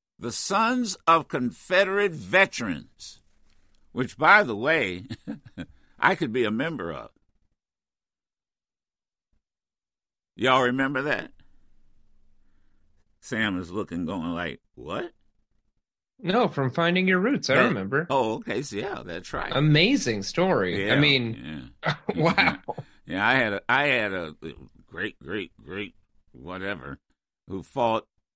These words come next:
Speaker 1: <laughs> with General Lee at Gettysburg. <laughs> Anyhow, but let, let me go on. Said the year-long dispute, wow, spilled over to the city, to Liberty City Council meeting a week ago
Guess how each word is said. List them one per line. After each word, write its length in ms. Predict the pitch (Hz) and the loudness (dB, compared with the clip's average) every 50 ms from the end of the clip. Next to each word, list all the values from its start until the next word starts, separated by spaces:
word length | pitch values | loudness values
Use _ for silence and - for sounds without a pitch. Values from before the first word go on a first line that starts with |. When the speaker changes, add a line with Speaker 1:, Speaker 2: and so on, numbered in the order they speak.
| _ _ - | _ _ -6
Speaker 1:
<laughs> 100 | - - | -4 -2
with 340 | 147 107 110 120 107 80 | -2 0 0 0 -2 -2
General 480 | 76 95 117 117 120 117 107 - 104 90 | -4 -4 -2 -2 0 0 -2 -2 -4 -4
Lee 320 | 101 127 139 127 113 104 | -4 -2 -2 0 0 0
at 120 | 95 - 80 | -2 -4 -6
Gettysburg. 1000 | - - 143 156 143 139 - 104 - - - - - - - 85 - - - - - | -4 -4 -2 -2 -2 -2 -4 -6 -8 -10 -10 -10 -8 -8 -6 -6 -8 -8 -10 -12 -10
<laughs> 40 | - | -8
Anyhow, 360 | 104 101 95 87 78 69 64 - - - - - - - _ | -6 -4 -4 -4 -4 -6 -8 -12 -16 -20 -20 -20 -20 -20 _
but 200 | - 95 147 151 | -2 0 2 4
let, 280 | 151 180 208 196 - - | 4 4 4 4 2 0
let 140 | 180 311 151 | -2 0 0
me 100 | 151 131 | 0 0
go 200 | 117 127 123 123 | 2 2 2 2
on. 240 | 127 113 85 71 - - _ _ _ | 2 2 0 -4 -6 -12 _ _ _
Said 360 | - - 160 147 139 117 95 | -6 -2 2 2 2 2 2
the 100 | 123 120 | 0 0
year-long 640 | 110 123 156 196 220 214 190 180 180 175 196 180 113 | 2 2 2 2 2 2 2 2 2 2 0 -2 -4
dispute, 580 | - 180 - - - - 214 202 151 - - _ | -4 -6 -6 -6 -6 -4 0 0 0 0 -2 _
wow, 480 | - 87 98 117 131 127 73 58 - - _ _ _ _ _ _ | -8 -4 0 2 2 2 2 -2 -6 -12 _ _ _ _ _ _
spilled 580 | - - - - _ - - 151 175 190 208 196 | -10 -10 -10 -10 _ -2 0 2 2 2 4 4
over 640 | 202 156 139 123 101 80 85 92 101 123 139 - - _ _ - - - - - _ _ - - - | 4 4 4 2 0 -4 -6 -6 -6 -6 -8 -12 -18 _ _ -20 -20 -20 -20 -20 _ _ -20 -18 -6
to 160 | - 160 139 | -2 0 0
the 140 | 127 123 120 | 0 0 -2
city, 640 | 113 - - - 185 196 202 185 190 180 170 170 - - - 110 - | -4 -4 -4 0 0 2 2 2 2 0 -2 -4 -8 -10 -16 -16 -6
to 160 | - 151 123 | -4 -2 -2
Liberty 400 | 123 135 160 160 190 165 180 190 | 0 0 0 0 0 -2 -2 -2
City 540 | - - - 143 123 117 113 110 101 101 - - _ _ | -4 -4 -4 -2 -2 0 0 0 -2 -2 -6 -10 _ _
Council 480 | - 151 165 208 180 175 - - 107 | -2 0 2 2 0 -2 -4 -4 -4
meeting 580 | 104 98 87 80 73 67 62 69 76 95 127 143 _ _ _ _ _ _ _ _ _ _ _ _ _ _ _ _ _ _ _ _ _ _ _ _ _ - | -4 -4 -4 -4 -6 -8 -10 -10 -12 -12 -12 -16 _ _ _ _ _ _ _ _ _ _ _ _ _ _ _ _ _ _ _ _ _ _ _ _ _ -2
a 80 | 127 120 | 0 2
week 280 | 147 196 220 - - | 2 2 2 0 -2
ago 520 | 120 95 - 95 90 85 87 92 107 131 | -8 -6 -4 -4 -2 -2 -2 -4 -6 -8